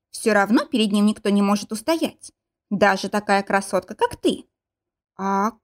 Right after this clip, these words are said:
как его?» Пропустив мимо ушей сомнительный комплимент, я хотела спросить имя декана, но Эль в ответ лишь махнула рукой и исчезла так же стремительно, как и появилась. «Зовут»,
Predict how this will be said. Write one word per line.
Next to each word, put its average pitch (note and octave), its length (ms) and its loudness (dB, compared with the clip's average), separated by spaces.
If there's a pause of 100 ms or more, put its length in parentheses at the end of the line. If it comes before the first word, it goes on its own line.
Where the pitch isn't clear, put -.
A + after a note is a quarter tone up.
как - 360 -4
его?» F4 540 2 (380)
Пропустив G#3 540 -2
мимо G#3 260 2
ушей G#3 320 -2
сомнительный G3+ 560 0
комплимент, F#3+ 680 0 (300)
я D#4+ 120 2
хотела F4+ 360 0
спросить A3+ 440 -2
имя A3+ 180 2
декана, G#3 540 0 (360)
но F#3+ 220 0
Эль F#4+ 220 2
в C4 60 4
ответ G#3 300 0
лишь G#3 200 -2
махнула G3 420 2
рукой F#3 440 -4 (320)
и G#3+ 180 0
исчезла G#3+ 420 0
так G3+ 220 -2
же G3+ 80 -4
стремительно, G3 640 0
как F#3+ 200 -6
и F3+ 40 -4
появилась. A3+ 760 -2 (840)
«Зовут», F4 880 0